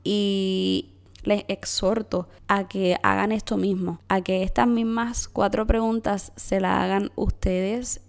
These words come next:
y entonces ustedes mismos como que liberen esos pensamientos de su mente, analicen la situación. Voy a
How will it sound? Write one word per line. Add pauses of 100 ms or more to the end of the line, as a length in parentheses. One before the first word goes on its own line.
y
entonces
ustedes
mismos
como
que (200)
liberen
esos
pensamientos
de
su
mente,
analicen
la
situación. (600)
Voy
a